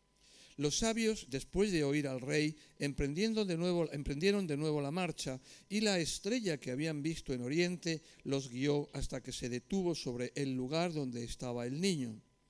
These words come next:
Al ver la estrella se llenaron de alegría. Entraron entonces en la casa, vieron al niño con su madre María, y cayendo de rodillas <clears throat> lo adoraron.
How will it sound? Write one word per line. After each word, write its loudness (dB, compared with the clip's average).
Al 2
ver 4
la 0
estrella 2
se -4
llenaron -2
de -2
alegría. 0
Entraron 0
entonces -2
en -4
la -8
casa, -4
vieron 0
al 0
niño 2
con -4
su -4
madre 0
María, 2
y -2
cayendo 2
de 2
rodillas 0
<clears throat> 2
lo 0
adoraron. -2